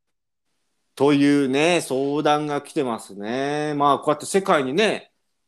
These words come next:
広めて、あの、欲しいって願っている中、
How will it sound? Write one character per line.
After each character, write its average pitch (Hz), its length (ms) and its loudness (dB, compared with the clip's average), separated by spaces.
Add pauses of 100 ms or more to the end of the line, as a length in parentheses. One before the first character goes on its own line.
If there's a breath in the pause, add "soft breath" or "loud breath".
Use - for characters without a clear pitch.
(580)
広 156 320 0
め 165 100 0
て、 165 720 0 (1600)
あ 123 160 -4
の、 123 160 -8
欲 143 100 -2
し 175 200 -2
い - 40 -10
っ - 40 -16
て 123 100 -2
願 131 240 2
っ - 220 -4
て 117 160 -2
い 110 160 -4
る 117 140 -6
中、 160 680 0